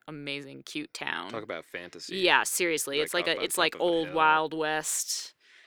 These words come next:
Speaker 2: Yeah.
Speaker 1: mining town
Speaker 2: With,
Speaker 1: on the
Speaker 2: with,
Speaker 1: top
Speaker 2: like,
Speaker 1: of the hill.
Speaker 2: with, like, a bunch of, uh, uh,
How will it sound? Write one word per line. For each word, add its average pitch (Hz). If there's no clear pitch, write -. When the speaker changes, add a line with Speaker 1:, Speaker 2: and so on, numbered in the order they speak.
Speaker 2:
Yeah. -
Speaker 1:
mining 165
town 156
Speaker 2:
With, 180
Speaker 1:
on 160
the 151
Speaker 2:
with, 151
Speaker 1:
top -
Speaker 2:
like, -
Speaker 1:
of 160
the 165
hill. 143
Speaker 2:
with, 98
like, 85
a 85
bunch 87
of, 82
uh, 78
uh, 80